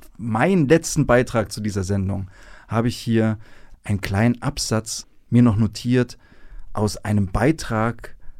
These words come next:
beim Deutschlandfunk über Johannes vom Kreuz, der, wenn man ihn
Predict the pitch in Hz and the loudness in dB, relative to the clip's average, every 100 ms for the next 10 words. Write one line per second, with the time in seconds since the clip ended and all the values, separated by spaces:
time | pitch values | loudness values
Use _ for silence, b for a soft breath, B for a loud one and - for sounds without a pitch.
0 | - - 101 95 98 101 135 185 - 98 | -20 -6 -2 0 0 2 4 4 2 -2
1 | - 101 101 - - - 113 107 101 113 | -2 -8 -8 -10 -14 -4 0 2 2 2
2 | 107 - 98 - 101 92 - - - b | 0 -4 -8 -6 -8 -8 -10 -14 -16 b
3 | b b - 113 127 120 127 120 120 117 | b b -4 2 4 4 4 4 2 2
4 | 113 113 | 4 4